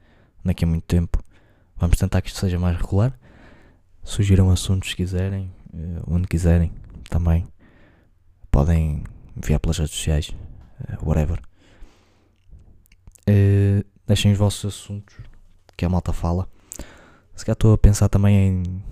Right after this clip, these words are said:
trazer um ou outro convidado para não só termos mais assuntos, como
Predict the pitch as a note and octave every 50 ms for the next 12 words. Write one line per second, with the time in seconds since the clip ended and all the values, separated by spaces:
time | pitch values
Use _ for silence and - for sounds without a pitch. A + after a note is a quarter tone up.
0 | - - - - - - - _ _ _ - F#2+ F#2 F#2 F#2+ F2+ F2+ F#2+ F#2+ F#2+
1 | G2 F#2 - - - F2+ F2+ E2+ E2+ F2+ F2+ F2 - - - D#2+ D#2 D2+ C#2+ D2+
2 | D2+ G2+ G2+ G#2+ - _ _ - - - - - - - _ _ _ _ _ _
3 | _ _ _ _ _ _ _ - - A#2 A#2 A2 - - G2 F#2+ - G2 F#2+ F2
4 | F2+ F2+ E2+ E2 E2 - - - E2+ - - - E2+ D#2+ D#2 F#2 -